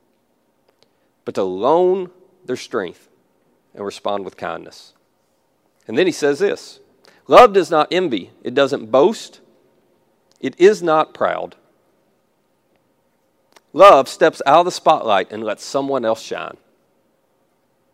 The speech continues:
It steps out of the spotlight and it lets the other person shine. In other words, in a relationship where two people have learned how to love one another deeply,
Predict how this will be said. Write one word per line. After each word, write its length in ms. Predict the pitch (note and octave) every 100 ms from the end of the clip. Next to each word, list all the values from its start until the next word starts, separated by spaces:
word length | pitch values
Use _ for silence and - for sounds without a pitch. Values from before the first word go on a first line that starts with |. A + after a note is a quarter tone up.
| _ -
It 100 | -
steps 340 | - G3 F3+ F3
out 120 | D3+
of 60 |
the 40 | C#3+
spotlight 520 | - A2 - F2 - _ _ _ _ _ _ _ _ _ _ _ _ _ _ _ _ -
and 80 | C3
it 80 | -
lets 180 | C#3+ C3+
the 140 | -
other 160 | D#3+ F3
person 380 | C3+ A#2 G2+
shine. 380 | G#2 - E2+ - _ _ _ _ _ _ _ _ _ _ _ _ _ -
In 100 | D#3
other 240 | F3 A3+
words, 460 | F3 E3 D3+ D3+ B2 -
in 100 | E3
a 60 | D3+
relationship 840 | D3 E3 G#3 A3 G#3 G3+ G3 -
where 140 | C#3+
two 300 | - G3 G#3+
people 580 | - F#3+ F3+ F#3 F3+ - -
have 140 | C3
learned 340 | C3 D#3 E3
how 140 | D3+ D3+
to 80 | C3
love 280 | B2+ C3+
one 220 | C3+ C3 B2
another 280 | A#2 A2+
deeply, 480 | G#2 G#2 G2 - D#2+